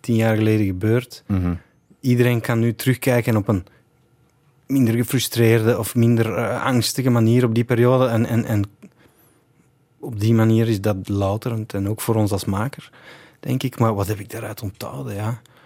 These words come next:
Speaker 2: Dat de wereld geen zwart-wit
Speaker 1: Dat de wereld vol goede verhalen zit ook.
Speaker 2: <laughs>
Speaker 1: Eh,
Speaker 2: Is er nog een verhaal dat jullie echt willen vertellen, maar om een of andere manier nog niet aan begonnen zijn?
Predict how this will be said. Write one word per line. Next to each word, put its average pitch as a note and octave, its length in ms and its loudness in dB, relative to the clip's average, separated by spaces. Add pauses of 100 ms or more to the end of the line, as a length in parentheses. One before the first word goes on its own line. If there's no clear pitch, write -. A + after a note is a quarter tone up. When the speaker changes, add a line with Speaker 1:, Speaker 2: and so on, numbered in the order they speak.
(120)
Speaker 2:
Dat G#2+ 160 0
de G#2+ 60 -2
wereld F#2 320 0
geen F2 200 0
zwart-wit E2+ 280 0
Speaker 1:
Dat - 100 2
de A#2 60 4
wereld C#3+ 200 2
vol F3 140 0
goede D3+ 220 6
verhalen E3 420 0
zit E3+ 200 -2
ook. G3 220 -2
Speaker 2:
<laughs> - 160 -18
Speaker 1:
Eh, C3+ 560 -2
Speaker 2:
Is C#3+ 120 2
er F3+ 80 2
nog F#3+ 120 4
een E3+ 60 4
verhaal C3 200 2
dat C3 100 0
jullie G2+ 220 0
echt - 280 -4
willen G2+ 220 0
vertellen, F#2+ 460 -2 (760)
maar F#2+ 260 0
om G2 120 0
een G2 120 2
of F#2 80 0
andere G2 220 2
manier F#2 260 2
nog F#2 140 -4
niet F#2 120 0
aan F2 100 -2
begonnen F2 320 -4
zijn? A#2 220 -10